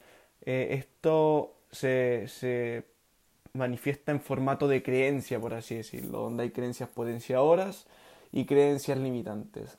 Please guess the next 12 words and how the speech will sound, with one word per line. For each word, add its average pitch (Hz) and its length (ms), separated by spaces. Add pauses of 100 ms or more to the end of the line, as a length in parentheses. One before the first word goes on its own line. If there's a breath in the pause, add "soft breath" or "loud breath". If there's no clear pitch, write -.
¿ya? 123 440
Que 123 120
son 127 220
partes 131 360
también 120 320
de 120 60
esta 127 180
narrativa 156 640
o 139 100
este 131 220
diálogo 123 560
interno. 110 560